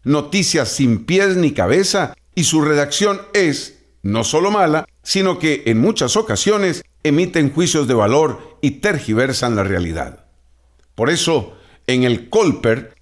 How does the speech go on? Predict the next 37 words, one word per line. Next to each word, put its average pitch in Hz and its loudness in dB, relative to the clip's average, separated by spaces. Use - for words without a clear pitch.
consideramos 151 0
necesario 180 0
que 160 0
la 147 2
ciudadanía 151 0
aprenda 208 0
a - 0
distinguir 160 -2
a 117 2
un 226 -2
troll 147 2
de 127 2
una 147 2
persona 131 0
real, 135 0
que 104 -2
se 127 0
informe 180 2
por 156 0
medio 175 2
de 156 2
los 147 0
canales 156 0
adecuados, 180 2
que 156 2
busque 165 2
los 110 0
medios 147 2
de 131 -2
comunicación 131 0
profesionales 131 0
que 135 0
sí 214 -2
ofrecen 113 0
noticias 110 -2
de 92 -6
calidad, 160 0